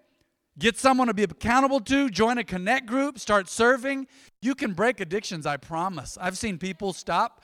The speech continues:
what they're doing cold turkey, and it made 'em sick. Some of 'em were, I've known people that were on drugs, and they said, "I can't do this anymore," or they were smoking, or whatever it is that they wanted to get rid of,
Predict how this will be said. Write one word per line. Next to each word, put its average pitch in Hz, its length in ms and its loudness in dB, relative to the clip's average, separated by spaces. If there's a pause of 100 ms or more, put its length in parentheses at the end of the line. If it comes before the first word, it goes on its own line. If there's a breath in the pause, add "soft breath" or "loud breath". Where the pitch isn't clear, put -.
(140 soft breath)
what 190 180 -2
they're 208 140 4
doing 151 400 -4
cold 165 320 -2
turkey, 151 420 -2 (220 loud breath)
and 170 120 -2
it 208 80 -4
made 170 220 -2
'em 139 140 -4
sick. - 560 -4 (460)
Some 208 220 0
of 214 100 0
'em 190 120 -4
were, 165 120 -2
I've 196 200 -4
known 214 180 2
people 208 240 -8
that 185 120 -2
were 156 100 0
on 135 180 -6 (140)
drugs, 214 280 -10 (120)
and 160 100 -8
they 151 80 -6
said, 156 180 -4
"I 156 80 -2
can't 156 280 -4
do 170 100 -6
this 196 220 -6
anymore," 196 440 -4 (240 soft breath)
or 156 140 0
they 156 160 2
were 143 160 2
smoking, 220 580 0
or 185 160 0
whatever 302 540 8
it 277 60 2
is 214 180 2
that 180 100 -4
they 208 120 0
wanted 220 180 2
to 220 80 -6
get 202 140 -2
rid 175 160 0
of, 151 180 -2